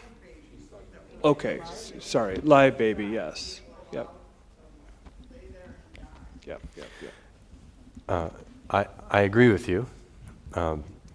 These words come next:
Speaker 2: what I'm having to weigh is, uh, brothers and sisters who would argue, "What does a vote entail? Does it make me complicit in everything that the platform stands for?" And they might argue, "No, it's doing X, Y, and Z that I think is good,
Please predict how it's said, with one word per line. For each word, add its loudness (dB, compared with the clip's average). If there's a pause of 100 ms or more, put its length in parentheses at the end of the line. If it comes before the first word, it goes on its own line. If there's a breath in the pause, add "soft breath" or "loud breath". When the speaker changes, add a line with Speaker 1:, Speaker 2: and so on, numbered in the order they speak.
(140)
Speaker 2:
what 4
I'm 2
having 0
to 2
weigh 4
is, -2 (500 loud breath)
uh, -6 (160)
brothers 4
and -2
sisters -2 (140)
who -2 (520 loud breath)
would -2
argue, 2
"What 2
does -2
a 2
vote 2
entail? -4 (880 soft breath)
Does -2
it -2
make 0
me -2
complicit 0
in -2
everything 2
that -4
the -10
platform -2
stands -2
for?" -4 (300 soft breath)
And 0
they 4
might 4
argue, 2
"No, 4 (720 soft breath)
it's -6
doing 2 (140)
X, 0
Y, 4
and 2
Z 4
that 2
I 4
think -4
is -6
good, 2